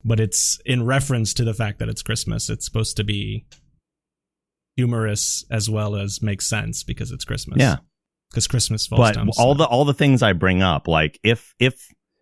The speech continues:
Speaker 2: so I guess my argument here and the reason that I mention those things as inconsequential is because if I put certain scenery around, like, if I set a movie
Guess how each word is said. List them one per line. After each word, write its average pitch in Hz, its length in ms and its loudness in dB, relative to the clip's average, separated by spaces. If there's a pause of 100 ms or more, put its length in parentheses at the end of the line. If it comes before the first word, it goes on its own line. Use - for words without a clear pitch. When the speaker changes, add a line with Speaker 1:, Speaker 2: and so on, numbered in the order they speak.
(380)
Speaker 2:
so 156 220 4
I 135 140 4
guess 143 280 2
my 139 180 2
argument 101 440 4
here 87 200 2
and 76 120 0
the 76 60 2
reason 90 300 2
that 87 120 4
I 80 80 2
mention 80 380 2
those 73 220 0
things 73 360 0
as 69 400 0
inconsequential 73 1120 -2 (360)
is 90 160 0
because 90 480 2
if 90 160 -2
I 95 140 2
put 113 460 0 (360)
certain 87 380 2
scenery 92 640 2
around, 110 480 2 (260)
like, 95 180 2
if 110 120 0
I 131 140 4
set 143 300 0
a 107 40 4
movie 85 680 2